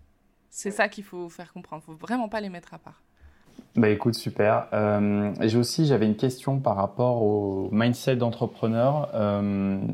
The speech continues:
Speaker 3: certains peuvent avoir un rapport un peu complexé par rapport à l'argent. Est-ce que tu penses que c'est mal de gagner de l'argent ? Alors c'est peut-être une question un peu bateau, dit comme ça. Euh, ou est-ce que je dirais mieux, est-ce que, euh, même une femme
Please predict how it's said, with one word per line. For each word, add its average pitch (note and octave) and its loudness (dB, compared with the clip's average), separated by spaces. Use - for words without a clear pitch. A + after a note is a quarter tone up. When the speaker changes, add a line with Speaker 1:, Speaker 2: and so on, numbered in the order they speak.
Speaker 3:
certains - 0
peuvent B2 0
avoir G#2+ 2
un G2+ -2
rapport G2+ 0
un G#2+ 0
peu C3 -4
complexé C3 -2
par G#2 -2
rapport F#2+ -2
à - 0
l'argent. F#2 -6
Est-ce F#2+ -4
que - -6
tu G#2+ -6
penses B2 0
que - -8
c'est - -6
mal F2 0
de C3 4
gagner A#2+ 0
de A#2 -2
l'argent ? A2 0
Alors G2 -4
c'est - -8
peut-être - -6
une G#2+ 0
question G2 -4
un F#2+ -2
peu G#2+ -2
bateau, A2+ -2
dit G#2+ -10
comme G2+ 0
ça. - 0
Euh, A2 4
ou A#2 2
est-ce A2+ 0
que C#3 0
je A#2+ 0
dirais A2+ 2
mieux, C#3 4
est-ce A2+ -4
que, C#3+ 2
euh, G2+ 2
même A#2 4
une A2+ 2
femme C#3 2